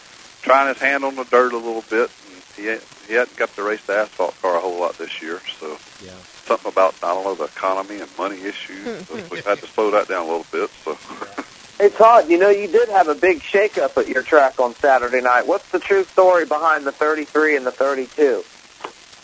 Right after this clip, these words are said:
Speaker 1: As far as Roger?
Speaker 2: Yeah.
Speaker 4: Yeah. What's up there? Did you find out the true story there?
Speaker 1: No, I, I, me and, me and Roger don't see eye to eye. He's the only guy shorter than I am,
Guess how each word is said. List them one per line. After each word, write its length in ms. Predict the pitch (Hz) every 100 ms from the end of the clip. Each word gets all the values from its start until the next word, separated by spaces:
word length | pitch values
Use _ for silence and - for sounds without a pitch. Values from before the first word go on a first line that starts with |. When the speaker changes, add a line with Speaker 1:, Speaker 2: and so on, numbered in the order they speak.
| - - -
Speaker 1:
As 160 | 104
far 380 | - 123 123 120
as 640 | 117 113 110 104 98 95
Roger? 360 | 104 143 175 190 - - 131
Speaker 2:
Yeah. 220 | 165 147 101 -
Speaker 4:
Yeah. 380 | 202 - - 90 - -
What's 240 | 135 156 214
up 200 | 196 -
there? 320 | 180 165 95
Did 160 | 107 104
you 40 |
find 340 | - 143 175 170
out 200 | 170 -
the 80 | -
true 260 | - 160
story 420 | 160 147 160 165
there? 320 | 143 143 175 185 - - - - - -
Speaker 1:
No, 80 | 127
I, 420 | 147 160 156 151 -
I, 220 | 127 131 - - -
me 60 | 139
and, 100 | 147 127 127
me 60 |
and 100 | 143
Roger 220 | 143 151 123
don't 160 | 123
see 200 | - 131
eye 180 | 123 123
to 60 | 120
eye. 240 | 135 127
He's 140 | 113 110
the 80 | 110
only 180 | 123
guy 160 | 123 120
shorter 300 | - 131 120
than 120 | 117
I 140 | 120
am, 140 | 95